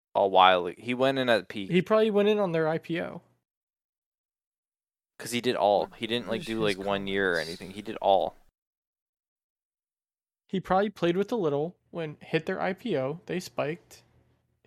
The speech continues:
Speaker 2: He stayed.
Speaker 3: Dude, I'm, I, I hate new Reddit. I hate it.
Speaker 1: I, I'm not. I'm
Speaker 2: Type slash or type dot old at the start
Speaker 1: I don't
Speaker 2: there.
Speaker 1: hate it anymore. I've used it more, and it's
Speaker 2: Or
Speaker 1: just
Speaker 2: old dot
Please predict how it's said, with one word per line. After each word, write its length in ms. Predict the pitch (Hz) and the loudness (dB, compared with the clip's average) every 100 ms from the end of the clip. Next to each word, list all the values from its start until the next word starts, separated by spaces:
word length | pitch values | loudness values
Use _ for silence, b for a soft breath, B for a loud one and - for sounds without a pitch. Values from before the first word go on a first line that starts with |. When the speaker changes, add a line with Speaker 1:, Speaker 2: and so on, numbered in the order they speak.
| _ | _
Speaker 2:
He 140 | - 170 | -10 -10
stayed. 420 | - - 143 151 | -6 -6 -6 -10
Speaker 3:
Dude, 280 | 165 160 180 | -6 -6 -8
I'm, 380 | 170 196 180 165 - - - B B _ - | -8 -8 -8 -12 -20 -20 -20 B B _ -20
I, 60 | - - - - - - - | -20 -20 -20 -20 -20 -20 -10
I 120 | 180 | -8
hate 460 | 165 190 262 285 208 | -6 4 6 6 0
new 260 | 220 247 | 0 2
Reddit. 420 | 208 196 185 139 - - - - - - - _ _ _ _ _ - | 4 4 4 0 -6 -20 -20 -20 -20 -20 -20 _ _ _ _ _ -12
I 40 | |
hate 360 | 147 185 202 190 | -4 2 2 2
it. 180 | 131 - | -2 -6
Speaker 1:
I, 120 | - 76 - - | -8 -8 -10 -6
I'm 320 | 113 170 156 | -2 0 2
not. 260 | 127 110 - | 4 4 4
I'm 100 | 95 | 0
Speaker 2:
Type 120 | 202 | 0
slash 440 | - 220 214 - - - | -2 -2 -2 -6 -14 -10
or 180 | 180 - | -10 -6
type 220 | 202 208 | -6 -6
dot 180 | - 196 | -6 -6
old 340 | 202 214 214 185 | -4 -6 -6 -8
at 140 | 170 | -10
the 80 | 170 | -12
start 260 | - - - | -10 -10 0
Speaker 1:
I 60 | 143 | 4
don't 200 | 226 - | 4 2
Speaker 2:
there. 80 | - | -2
Speaker 1:
hate 260 | 107 101 | 0 0
it 80 | 90 | -4
anymore. 480 | 85 87 87 85 - | -8 -12 -10 -10 -6
I've 180 | - 143 | 2 2
used 300 | 135 127 110 | 2 -6 -4
it 100 | 107 | -6
more, 320 | 85 98 98 | -4 0 0
and 80 | 92 | 0
it's 140 | 92 170 | -2 -2
Speaker 2:
Or 60 | |
Speaker 1:
just 80 | 185 | -2
Speaker 2:
old 240 | 170 175 165 | -2 -2 -4
dot 300 | 151 156 | -6 -6